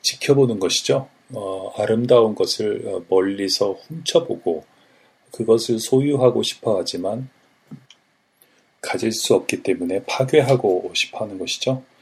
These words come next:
어, 그리고 이런 그 변태적인 욕망은 자연스럽게 방화로 연결되게 됩니다. 이 최근에 이제 심리학 쪽에서는 방화와 어떤 그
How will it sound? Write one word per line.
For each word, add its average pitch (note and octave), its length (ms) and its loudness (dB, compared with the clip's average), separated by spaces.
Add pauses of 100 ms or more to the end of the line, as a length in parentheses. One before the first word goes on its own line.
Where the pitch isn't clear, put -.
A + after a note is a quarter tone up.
(420)
어, G#2+ 460 -16 (520)
그리고 A2+ 360 0
이런 A2 480 4
그 G2 360 -6
변태적인 G#2+ 960 -2 (100)
욕망은 F#2+ 500 -2 (1080)
자연스럽게 F#2+ 1000 0
방화로 G2+ 760 0
연결되게 F2+ 440 0
됩니다. D#2 400 -4 (460)
이 G#2 220 -8
최근에 D#3+ 380 -4
이제 A#2 140 2
심리학 C3+ 600 0
쪽에서는 G#2+ 400 -4
방화와 G2 760 4 (580)
어떤 F2 440 -4 (160)
그 F2 360 -8